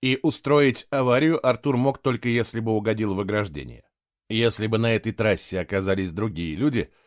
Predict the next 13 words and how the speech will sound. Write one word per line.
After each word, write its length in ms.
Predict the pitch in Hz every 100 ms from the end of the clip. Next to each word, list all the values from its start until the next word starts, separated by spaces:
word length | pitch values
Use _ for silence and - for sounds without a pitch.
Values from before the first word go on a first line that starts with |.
| _ _
знаки 380 | 120 147 156 127
над 160 | 127 117
дорогой 440 | 131 175 139 110
указали 460 | - - 120 131 147
бы 140 | 131
максимальную 760 | 131 123 - 131 135 143 131 127
разрешённую 680 | 123 120 113 120 117 117 113
скорость 480 | - 151 143 - -
в 100 | 127
зависимости 640 | 135 175 160 143 135 -
от 180 | 127 107
плотности 480 | 120 110 95 - 95
потока 520 | 110 107 165 151 -